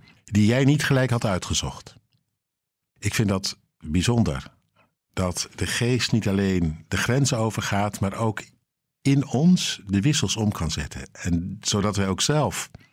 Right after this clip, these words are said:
met de geest meebewegen en in ons eigen denken grenzen overgaan.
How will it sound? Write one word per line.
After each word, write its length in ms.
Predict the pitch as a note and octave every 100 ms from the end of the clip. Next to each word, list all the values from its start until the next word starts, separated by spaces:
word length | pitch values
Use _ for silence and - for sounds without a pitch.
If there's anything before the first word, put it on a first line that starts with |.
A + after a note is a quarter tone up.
| _ - - -
met 180 | G#2 A#2
de 60 | -
geest 360 | A#2 G#2 -
meebewegen 800 | G#2 C#3 B2 E2+ D2 C#2 - C#2+ _ _ _ _ _ _ - - -
en 420 | G2+ G2+ G2 G2
in 160 | F#2+ G2+
ons 100 | G2
eigen 480 | A2+ C#3 B2 G#2 - - _ _ _
denken 520 | - G2+ F2+ D#2+ D2 - - _
grenzen 600 | - - A2 G2 D#2+ F2
overgaan. 600 | D#2 D#2 D#2+ - D2 C2+